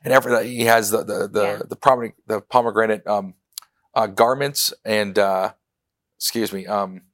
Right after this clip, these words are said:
Speaker 1: I'm, I'm dropping the word, the pomegranates at the bottom of his, of
Speaker 2: Yeah,
Speaker 1: his
Speaker 2: the pomegranates
Speaker 1: garments.
Speaker 2: and bells.
Speaker 1: Yes, thank you. But, uh, anyways, but he's dressed like the tabernacle.
Speaker 2: Yep.
Speaker 1: So there's this relationship between him, the tabernacle,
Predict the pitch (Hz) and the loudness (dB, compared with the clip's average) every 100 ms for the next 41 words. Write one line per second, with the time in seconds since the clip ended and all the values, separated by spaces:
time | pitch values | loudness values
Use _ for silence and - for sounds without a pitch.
0 | _ - 104 101 98 104 101 98 92 95 | _ -16 -12 -12 -4 -2 -2 -8 -8 -8
1 | 92 _ _ - - 117 107 107 98 98 | -10 _ _ -8 0 0 0 -4 -6 -4
2 | 101 104 101 92 92 - 254 208 - - | 0 0 -2 -8 -12 -8 -8 -8 -10 -8
3 | 220 220 214 214 220 208 185 180 185 208 | -2 0 -2 -6 -10 -10 -10 -10 -14 -4
4 | 123 107 - 120 113 - - - - - | 0 0 0 -4 -4 -8 -12 -10 -10 -6
5 | 107 113 - _ 143 139 - - _ _ | -4 -4 -8 _ 2 2 0 -10 _ _
6 | _ _ _ 139 127 - _ _ - 151 | _ _ _ 0 0 -2 _ _ -8 -2
7 | 147 110 - 135 147 - 120 135 - 117 | -2 -2 0 2 2 0 2 2 2 -4
8 | 113 120 104 104 - - - _ 233 226 | 0 0 -2 -10 -12 -18 -20 _ -10 -2
9 | - 131 117 113 - 123 117 117 113 175 | 2 2 2 0 0 0 2 0 0 0
10 | 143 127 - - 117 101 135 143 139 139 | 0 0 -2 -4 -6 2 2 2 0 2
11 | 117 110 104 110 113 | 2 2 2 2 0